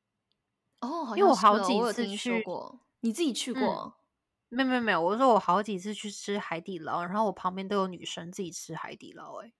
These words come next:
Speaker 2: 然后真的就是跟那个熊哦。
Speaker 1: 真假的？
Speaker 2: 嗯，嗯，
Speaker 1: 诶，
Speaker 2: 然后他不是来那个人，
Speaker 1: 这很勇敢欸。
Speaker 2: 后来觉得没有那个欸，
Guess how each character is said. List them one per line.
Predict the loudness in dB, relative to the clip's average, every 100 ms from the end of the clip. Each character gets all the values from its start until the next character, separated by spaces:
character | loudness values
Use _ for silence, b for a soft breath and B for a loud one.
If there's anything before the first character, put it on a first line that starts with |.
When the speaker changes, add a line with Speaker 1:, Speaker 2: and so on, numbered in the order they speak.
| _
Speaker 2:
然 | -4
后 |
真 | 0 -2
的 | 0
就 | -2
是 |
跟 | 2 2
那 | 2
个 | 0
熊 | -4 -6
哦。 |
Speaker 1:
真 | -6 -8
假 |
的？ | -8 -8 -6 -8 -10 -12 B B
Speaker 2:
嗯， | 2 4 4 0
嗯， | -2 -2 -6 -16 _
Speaker 1:
诶， | 8
Speaker 2:
然 | 8
后 |
他 | 10
不 | 6 6
是 | 4 4
来 | 2 2
那 |
个 |
人， |
Speaker 1:
这 | 0
很 |
勇 | -2
敢 | -2
欸。 | -2 -10 _
Speaker 2:
后 | -4 0
来 | 2
觉 | 0
得 | -4
没 | -2
有 | -2 -2
那 | -6
个 | -10
欸， | -12 -16 -20